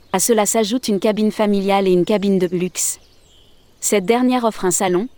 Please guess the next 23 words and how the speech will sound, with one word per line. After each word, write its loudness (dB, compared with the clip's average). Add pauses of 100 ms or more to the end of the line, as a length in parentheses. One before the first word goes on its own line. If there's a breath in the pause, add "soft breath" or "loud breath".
(140)
des 0
lits -2
superposés. -4 (880)
Cette -4
cabine 2
se 0
réserve 0
pour -2
une 0
centaine 0
d'euros. -2 (880)
Des 2
nouvelles 2
capsules 0
de -2
sommeil 0
innovantes 0
pour -2
les 0
conducteurs -2
et 0
les 0
cyclistes, -4